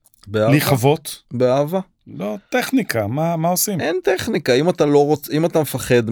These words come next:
Speaker 1: אם זה סרפד הכדורים שהוא יחסית אגרסיבי, אתה יכול עם מספריים ומלקחיים,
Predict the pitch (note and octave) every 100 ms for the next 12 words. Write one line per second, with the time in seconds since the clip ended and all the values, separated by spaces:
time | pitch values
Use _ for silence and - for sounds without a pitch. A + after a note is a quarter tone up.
0 | A2 D#3 F3+ F3+ - A2+ B2+ B2+ B2 A#2+
1 | G#2+ G#2+ A2+ - G#2+ G#2 G2 G2+ - G#2+
2 | A2 G2 G2+ - G2+ G#2 D3+ G3 F#3+ A3
3 | A#3 - - G3+ G3 F3+ F3 E3+ D#3 -
4 | D#3